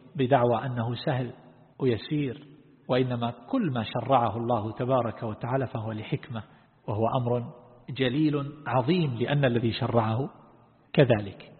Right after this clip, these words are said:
أيضا يؤخذ من هذه الآية، قال: "ولا تباشرهن"،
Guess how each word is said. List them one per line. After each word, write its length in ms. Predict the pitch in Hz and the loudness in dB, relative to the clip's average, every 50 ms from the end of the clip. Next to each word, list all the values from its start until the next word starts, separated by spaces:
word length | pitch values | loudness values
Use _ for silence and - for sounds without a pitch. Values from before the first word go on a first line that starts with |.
| - - - - - _ _ _ _ _ _ 196 | -20 -20 -20 -20 -20 _ _ _ _ _ _ 4
أيضا 360 | 196 196 165 175 175 170 170 - - - - - - - - - - - - - _ - | 6 6 6 6 4 2 0 -6 -12 -16 -18 -20 -20 -20 -20 -20 -20 -20 -20 -12 _ 2
يؤخذ 360 | 240 226 - - 156 127 113 | 2 2 4 4 2 4 4
من 140 | 120 113 107 | 0 -2 0
هذه 460 | 117 131 123 120 110 101 113 123 - - - - - - - _ _ _ _ - 160 | 2 2 2 2 0 -2 -2 -6 -8 -10 -14 -20 -20 -20 -20 _ _ _ _ -2 -2
الآية، 480 | 143 143 143 143 139 127 123 120 - - - - - - - - - - - | 0 2 4 4 4 4 4 0 -2 -6 -12 -18 -20 -20 -20 -20 -20 -6 -2
قال: 260 | 143 139 143 139 135 | 2 2 2 2 4
"ولا 240 | 143 170 190 190 185 | 4 6 6 6 4
تباشرهن"، 840 | - - 165 151 151 147 139 - - 147 139 127 123 143 131 113 | 2 0 2 4 4 4 2 2 -2 -2 -2 0 -2 -2 -4 -6